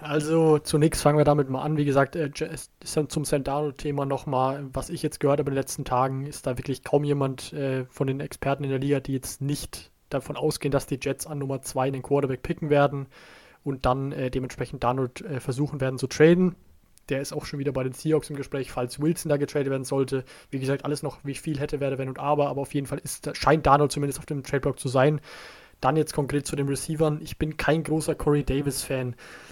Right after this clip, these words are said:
Die Bezahlung finde ich nicht so schlecht bei, bei circa dreizehn Millionen pro Jahr. Ich finde ihn leicht overpaid. Ich glaub nicht, dass er die Nummer eins sein kann. Auch da nicht. Äh, Jamison Crowder bin ich auch kein Freund von.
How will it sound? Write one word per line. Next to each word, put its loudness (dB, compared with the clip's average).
Die -6
Bezahlung 4
finde 2
ich -2
nicht -2
so 4
schlecht 2
bei, 4
bei -2
circa 2
dreizehn 0
Millionen 0
pro 2
Jahr. 6
Ich -18
finde -4
ihn 0
leicht 2
overpaid. 2
Ich -10
glaub 2
nicht, 2
dass 2
er 6
die 4
Nummer 6
eins -2
sein 2
kann. -4
Auch -4
da 0
nicht. -4
Äh, -2
Jamison -2
Crowder 2
bin 2
ich -4
auch 2
kein 0
Freund 0
von. -2